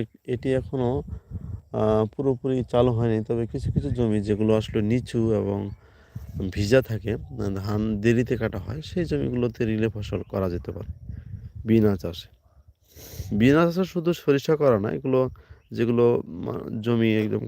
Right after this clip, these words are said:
কাদাযুক্ত, মানে হালকা কাদা থাকে, সেগুলো জমিতে কিন্তু বিনা চাষে রসুন লাগানো যেতে পারে। এটি কিন্তু খুবই বাম্পার ফলন হয়ে থাকে।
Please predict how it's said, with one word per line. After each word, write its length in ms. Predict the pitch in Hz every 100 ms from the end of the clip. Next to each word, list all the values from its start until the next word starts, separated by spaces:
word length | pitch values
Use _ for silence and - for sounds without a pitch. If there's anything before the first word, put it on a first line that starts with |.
| -
কাদাযুক্ত, 580 | 120 117 120 107 - -
মানে 360 | 165 147 98 92
হালকা 360 | 92 104 - 107
কাদা 260 | 113 101
থাকে, 280 | 87 87 - 123
সেগুলো 360 | 151 139 131 135
জমিতে 320 | 131 131 127 127
কিন্তু 220 | 127 123
বিনা 300 | 120 120 123
চাষে 380 | - 113 - 110 110 - _ _ _ _
রসুন 400 | 107 117 - 143
লাগানো 340 | 127 101 92 90
যেতে 220 | 80 -
পারে। 220 | - 113 107 - _ _ _ _ -
এটি 160 | 117 127
কিন্তু 220 | 139 127
খুবই 240 | 127 - 127
বাম্পার 480 | 110 101 104 123 120
ফলন 280 | - 101 92
হয়ে 140 | 87
থাকে। 220 | - -